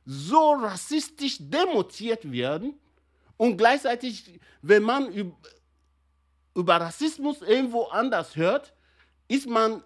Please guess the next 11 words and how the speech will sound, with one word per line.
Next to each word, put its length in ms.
als 260
Ersten 460
dort 220
und 100
blockiert 400
Straße. 580
Das 160
passt 340
nicht 160
zusammen. 500
In 220